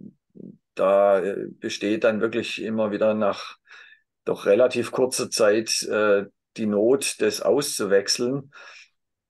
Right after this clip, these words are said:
Und auf der rechten Seite haben Sie das, äh, selbe Bauteil, äh,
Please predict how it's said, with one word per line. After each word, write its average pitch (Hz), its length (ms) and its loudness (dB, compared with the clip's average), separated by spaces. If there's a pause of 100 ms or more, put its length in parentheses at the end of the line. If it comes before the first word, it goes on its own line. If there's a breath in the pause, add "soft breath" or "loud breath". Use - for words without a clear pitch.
(160)
Und 113 140 0
auf 113 160 2
der 107 100 2
rechten 117 340 2
Seite 120 460 4
haben 120 140 2
Sie 117 160 -2
das, 110 320 -2
äh, 107 300 2
selbe 127 480 2
Bauteil, 113 840 2
äh, 101 360 -2